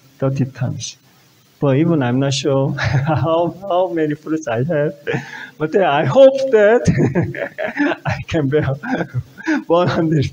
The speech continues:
fruits. <laughs> Even I hope that you can also bear much fruit, eh, through your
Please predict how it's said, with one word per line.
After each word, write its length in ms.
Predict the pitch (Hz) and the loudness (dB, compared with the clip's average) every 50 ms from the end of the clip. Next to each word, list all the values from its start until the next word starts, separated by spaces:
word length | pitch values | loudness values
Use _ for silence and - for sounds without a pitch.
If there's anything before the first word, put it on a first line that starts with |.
| - - - | -10 -14 -6
fruits. 320 | - 139 123 113 - - - - - - - - - | -2 -2 -2 -2 -4 -8 -16 -20 -20 -20 -20 -12 -4
<laughs> 760 | 143 131 - - - - 233 240 - - - - _ _ - - | -4 -4 -4 -4 -6 -8 -8 -10 -10 -12 -18 -20 _ _ -4 -2
Even 280 | 143 143 135 135 123 | 0 0 2 0 0
I 140 | 120 120 120 | 0 0 0
hope 300 | 123 139 139 135 135 - | 2 0 0 -2 -2 -2
that 180 | 143 143 156 160 | 0 0 2 2
you 180 | 127 127 147 | 2 0 0
can 280 | 139 - - 175 151 143 | -2 -2 -2 -2 0 2
also 460 | 135 139 135 135 175 185 247 285 - - - - - | 0 0 0 0 0 0 0 0 -4 -6 -20 -12 -4
bear 340 | - 117 120 127 143 175 196 - - - - - - _ - _ _ - | -2 0 2 2 0 -2 -2 -8 -12 -20 -20 -20 -20 _ -20 _ _ -4
much 300 | - 127 131 131 - - | 0 0 0 0 0 -4
fruit, 460 | 131 - - 123 110 107 - - - - - - _ _ _ _ _ _ _ - 135 | -6 -6 -4 -4 -4 -4 -4 -6 -6 -6 -6 -8 _ _ _ _ _ _ _ -4 -4
eh, 60 | 170 156 - - - - - | -4 -4 -6 -14 -18 -14 -6
through 200 | - 131 110 113 | -4 0 0 2
your 340 | 110 104 107 131 - - - | 2 2 2 0 0 -2 -6